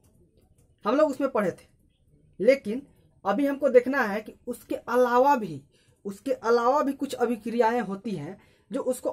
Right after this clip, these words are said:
ऑक्सीकृत कर सकती है। जैसे कि यहाँ पे देखिए, कार्बन से बना है क्या है? अल्कोहल बना हुआ है कार्बन से,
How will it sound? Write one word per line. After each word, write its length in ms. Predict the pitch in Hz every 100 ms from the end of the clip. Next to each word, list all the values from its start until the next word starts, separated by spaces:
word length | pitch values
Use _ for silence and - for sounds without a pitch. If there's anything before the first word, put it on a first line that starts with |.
| -
ऑक्सीकृत 580 | 233 - 226 233 311
कर 180 | - 160
सकती 380 | - 135 _ 131
है। 100 | 135 - _ _ _ _
जैसे 300 | 196 269 294
कि 100 | 302
यहाँ 220 | 285 254 262
पे 100 | 254
देखिए, 340 | 233 - 139 - _ - _ _ _ 190 185 175 _ _ _ _ _ _ -
कार्बन 360 | 208 254 311
से 120 | 302 311
बना 200 | 285 294
है 100 | 302
क्या 220 | - 311
है? 160 | 277 -
अल्कोहल 480 | 233 240 247 233 254
बना 200 | 233 220
हुआ 200 | 196 185
है 80 | 170
कार्बन 340 | 160 160 156
से, 160 | 143